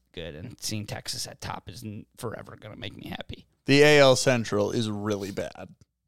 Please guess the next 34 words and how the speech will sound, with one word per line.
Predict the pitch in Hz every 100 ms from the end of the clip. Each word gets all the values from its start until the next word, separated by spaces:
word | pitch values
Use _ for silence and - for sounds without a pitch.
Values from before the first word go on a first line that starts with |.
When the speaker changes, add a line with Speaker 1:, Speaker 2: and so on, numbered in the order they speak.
| _ - - _
Speaker 1:
Yeah, | 135 117 -
<laughs> |
and | 143 127
the, | 214 -
the | - 165 -
Oakland | 190 165 151 131
A's | 127
are | 120
really | 117 127 127 127
holding | 139 175 156 147 131
the | 147
regression | 139 147 147 - 135
of | 113
the | 117
mean | 120 117 107
in | 107
the | 104
A | 135
L | 156 151
West | 147 147 139 -
at | 117 110 - - _ -
eleven | 131 123 123 120 117
and | 110
forty-five. | - 117 104 110 - 95 143
Speaker 2:
<laughs> | - 226 - 285 - - - 427 -
Speaker 1:
Their | 190
win | 156 151
percentage | 139 143 139 131 127
is | 120
one | 123 117 123
ninety-six. | 123 117 117 120 - - 104 - -
Holy | - - 147 147 143 147 147 151 - _ _
shnikes. | - - - 135 127 113 - 101 98 - - -
Speaker 2:
Dude, | 151 147 135